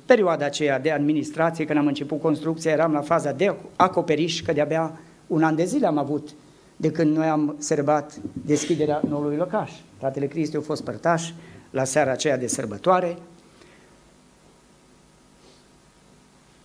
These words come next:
Pentru faptul căci Domnul lucrează cum a mai lucrat, m-a înștiințat pe data de nouăsprezece septembrie, anul două mii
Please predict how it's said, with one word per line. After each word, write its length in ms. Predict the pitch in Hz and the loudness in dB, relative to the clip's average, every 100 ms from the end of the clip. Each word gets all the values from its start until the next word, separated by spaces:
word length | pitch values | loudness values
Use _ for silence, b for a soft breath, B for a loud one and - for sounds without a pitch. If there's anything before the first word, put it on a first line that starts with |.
| _ - - - | _ -20 -20 4
Pentru 280 | 196 202 220 | 4 6 0
faptul 360 | 240 294 277 | -2 -2 -4
căci 360 | 226 214 202 - - 151 | -2 -2 -2 -6 -10 0
Domnul 540 | 131 262 214 143 123 104 110 - - | 6 6 6 -4 -6 -10 -16 -20 -10
lucrează 640 | - 196 190 180 185 175 | 0 0 2 0 0 -2
cum 140 | 180 185 | -2 0
a 60 | |
mai 120 | 165 | 0
lucrat, 340 | 180 180 143 147 | 0 0 0 2
m-a 160 | 160 | 2
înștiințat 680 | 214 214 214 208 143 135 - - | 2 0 -2 0 0 -2 -4 -2
pe 100 | 170 | 2
data 340 | 151 202 185 | 4 2 2
de 200 | 151 156 131 | 2 0 2
nouăsprezece 920 | 156 220 214 202 - 165 156 180 170 | 0 0 0 -6 -2 0 2 0 -2
septembrie, 880 | 156 - 220 220 135 123 120 147 175 170 - - - - - _ _ _ _ _ _ _ _ - _ _ - | -2 2 2 2 0 0 0 0 0 -4 -14 -20 -20 -20 -20 _ _ _ _ _ _ _ _ -20 _ _ -2
anul 300 | - 190 185 | 8 8 8
două 240 | 160 175 147 | 2 2 2
mii 320 | 131 123 110 | 0 -4 -12